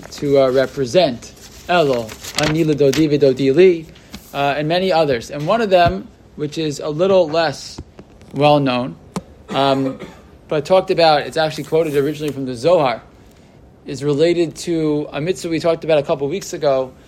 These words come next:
the mitzvah of Ir Miklat. When it comes to the mitzvah of Ir Miklat, if a person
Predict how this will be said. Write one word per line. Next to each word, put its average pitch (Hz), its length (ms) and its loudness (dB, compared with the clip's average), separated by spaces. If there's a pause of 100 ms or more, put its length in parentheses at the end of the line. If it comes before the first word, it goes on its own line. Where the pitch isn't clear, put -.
(260)
the 151 100 -4
mitzvah 175 420 -4
of 165 200 -2
Ir 165 160 -4
Miklat. 151 300 -4
When 127 80 -8
it 127 100 -10
comes 180 280 -8
to 170 80 -8
the 151 40 -4
mitzvah 175 320 -6
of 131 100 -2
Ir 165 140 -6
Miklat, 175 320 -2
if 127 80 -4
a 131 60 -6
person 156 500 -6